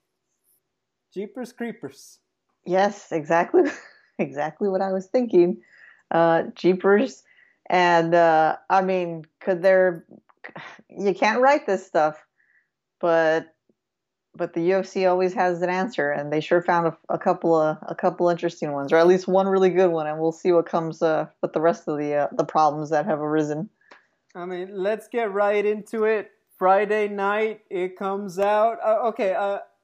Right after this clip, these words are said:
Speaker 1: I wanna ask you, how did you see the news? I'll be honest, I was chilling. I,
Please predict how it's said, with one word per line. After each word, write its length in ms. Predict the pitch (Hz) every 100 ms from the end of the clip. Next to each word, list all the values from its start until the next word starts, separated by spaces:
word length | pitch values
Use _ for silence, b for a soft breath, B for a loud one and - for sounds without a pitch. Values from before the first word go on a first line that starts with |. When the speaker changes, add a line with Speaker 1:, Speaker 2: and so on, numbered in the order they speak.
| -
Speaker 1:
I 60 | 196
wanna 220 | 254 254
ask 300 | 247 233 -
you, 160 | 240 196
how 320 | 208 226 240
did 300 | 214 220 185
you 440 | 220 226 240 247 247
see 280 | - 254
the 120 | 233 226
news? 440 | 226 233 247 240 -
I'll 200 | 202 233
be 120 | 247
honest, 500 | 220 175 139 - - -
I 320 | 170 170 180
was 520 | 165 170 156 139 - _ _ _ _ _ _
chilling. 640 | - 254 277 277 269 269 - _ _ 180
I, 420 | 175 180 185